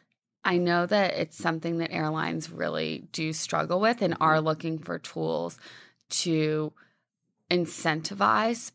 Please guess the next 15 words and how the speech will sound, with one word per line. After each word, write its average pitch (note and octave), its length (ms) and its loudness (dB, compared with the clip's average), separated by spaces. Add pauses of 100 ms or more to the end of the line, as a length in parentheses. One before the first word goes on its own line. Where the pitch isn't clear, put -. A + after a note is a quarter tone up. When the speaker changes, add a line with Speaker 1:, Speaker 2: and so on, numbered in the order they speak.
Speaker 1:
book E3 240 -2
direct, E3 640 -2 (380)
especially F#3 680 0
because E3 560 -2
it's - 140 -12
very G3+ 360 2
hard E3+ 580 0 (320)
for - 280 0
airlines, E3+ 720 2
and - 440 -2
I F3 100 0
think F#3+ 240 -2
hotels D#3+ 560 -4
as D#3+ 180 -10
well, E3+ 480 2